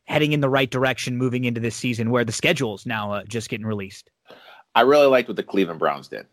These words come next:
Speaker 2: Um,
Speaker 1: Uh,
Speaker 2: last year, they showed in the game they obviously needed to address the defense with how easily the Chiefs moved up and down the field in that playoff game before Mahomes got hurt.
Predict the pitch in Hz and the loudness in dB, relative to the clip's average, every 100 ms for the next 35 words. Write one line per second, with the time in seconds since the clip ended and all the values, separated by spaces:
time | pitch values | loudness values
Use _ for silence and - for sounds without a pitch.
0 | _ _ 90 80 78 73 _ - 110 101 | _ _ 2 2 2 -6 _ -10 -8 -8
1 | - 101 101 98 - 110 104 101 98 87 | 0 4 4 2 -6 -4 -2 -2 -4 -10
2 | _ _ - 92 80 - - 92 90 90 | _ _ -12 -10 -10 -12 -10 -8 -6 -10
3 | 76 87 85 85 85 82 78 82 82 - | -12 -18 -16 -14 -14 -14 -10 -8 -8 -12
4 | 80 80 73 69 76 76 - 69 73 - | -16 -14 -14 -10 -6 -6 -8 -10 -10 -10
5 | 73 69 71 78 76 73 76 73 76 73 | -12 -14 -10 -4 -4 -6 -12 -8 -8 -10
6 | - - 71 69 71 69 73 71 71 71 | -14 -10 -8 -8 -12 -8 -8 -6 -12 -14
7 | - 69 69 67 65 - 65 67 - 67 | -14 -10 -8 -10 -14 -10 -6 -6 -8 -14
8 | 67 - 73 69 76 71 69 71 60 - | -16 -10 -6 -6 -8 -12 -8 -6 -4 0
9 | 80 76 | 0 0